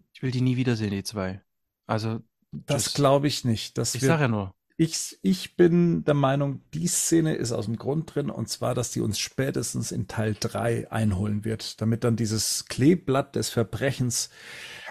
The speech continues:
Speaker 2: sich gemeinsam
Speaker 1: <laughs>
Speaker 2: gegen Batman verbünden wird. Da bin ich mir
Speaker 1: Die Sinister Six, ja.
Speaker 2: sehr, sehr, ja genau,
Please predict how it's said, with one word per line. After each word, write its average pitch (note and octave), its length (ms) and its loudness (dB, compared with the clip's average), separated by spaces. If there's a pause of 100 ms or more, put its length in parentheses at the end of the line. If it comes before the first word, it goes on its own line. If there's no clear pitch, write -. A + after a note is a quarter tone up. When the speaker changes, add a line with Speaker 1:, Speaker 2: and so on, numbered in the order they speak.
(140)
Speaker 2:
sich - 240 -2
gemeinsam A2 840 2
Speaker 1:
<laughs> - 60 -20
Speaker 2:
gegen A2 520 2 (400)
Batman A2 340 0
verbünden G#2+ 540 0
wird. A2 160 0
Da A#2 60 4
bin D3 160 0
ich C#3+ 180 0
mir C3+ 380 2 (400)
Speaker 1:
Die - 60 -16
Sinister A#2+ 360 -2
Six, A2+ 360 -6
ja. G2 220 -8
Speaker 2:
sehr, C3 420 2
sehr, A2+ 480 0
ja E3 140 8
genau, C3 240 -2